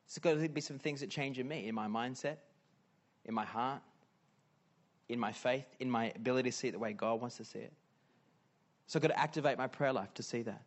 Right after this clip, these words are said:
Hey, I wanna ask you, what's an area or areas in your world where God's saying to you through this word today, "Hey, you know what? The first key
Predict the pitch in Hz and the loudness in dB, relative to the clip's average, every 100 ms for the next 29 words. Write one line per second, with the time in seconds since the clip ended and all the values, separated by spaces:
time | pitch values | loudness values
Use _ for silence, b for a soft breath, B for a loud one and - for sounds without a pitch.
0 | _ _ b b b b b - 165 170 | _ _ b b b b b 8 12 12
1 | 196 190 170 160 - - 135 107 101 - | 12 10 6 4 0 -2 -2 -2 -6 -14
2 | _ _ _ _ _ _ _ _ _ _ | _ _ _ _ _ _ _ _ _ _
3 | _ 160 180 208 - 156 156 151 147 135 | _ 4 6 2 4 6 8 8 6 4
4 | - 135 139 139 120 110 - - - _ | 4 6 6 6 2 0 -6 -10 -16 _
5 | _ - 135 127 131 120 104 - - - | _ -4 0 2 2 2 0 -2 -8 -20
6 | _ _ _ _ _ _ _ _ _ _ | _ _ _ _ _ _ _ _ _ _
7 | _ _ b - 151 156 170 160 170 151 | _ _ b 4 6 6 6 6 4 4
8 | 143 143 139 135 120 143 127 - 127 123 | 0 -2 0 0 0 -2 -2 -2 -2 0
9 | 120 104 135 135 127 131 139 123 - 151 | -2 0 0 0 2 2 0 -6 -2 -2
10 | 151 - 120 101 | -2 -4 -4 -4